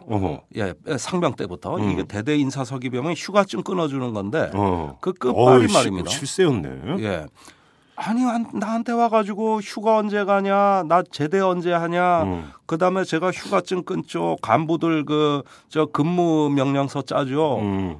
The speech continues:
Speaker 2: 아, 대대 저만큼 저 끝발 좋은 사람 어디 있습니까?
Speaker 1: 그렇지.
Speaker 2: 아, 최고였어요.
Speaker 1: 어.
Speaker 2: 아, 지금도 그만한 직장이 없어요.
Speaker 1: 어, 근데
Speaker 2: 예.
Speaker 1: 아무튼 그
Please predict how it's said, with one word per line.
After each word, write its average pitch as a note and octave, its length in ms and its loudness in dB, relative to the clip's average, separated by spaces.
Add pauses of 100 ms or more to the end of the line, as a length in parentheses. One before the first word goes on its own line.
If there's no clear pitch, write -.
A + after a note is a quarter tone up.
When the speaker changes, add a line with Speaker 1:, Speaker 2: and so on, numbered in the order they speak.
Speaker 2:
아, - 100 0
대대 F3 400 2
저만큼 D#3+ 880 -4 (140)
저 C#3+ 300 -4
끝발 E3 300 -6
좋은 D3+ 220 -4
사람 D3+ 300 -6
어디 A#2+ 120 -4
있습니까? - 340 -12
Speaker 1:
그렇지. F#2 440 -6 (460)
Speaker 2:
아, E3 160 -10
최고였어요. A3+ 600 -4
Speaker 1:
어. A2+ 500 -4 (240)
Speaker 2:
아, B2 40 -4
지금도 A3 360 -2
그만한 F#3 380 -2
직장이 E3 380 -10
없어요. - 220 -18 (120)
Speaker 1:
어, E2+ 280 -8
근데 - 160 -4
Speaker 2:
예. D#3 40 4
Speaker 1:
아무튼 E3+ 420 0
그 B2+ 720 0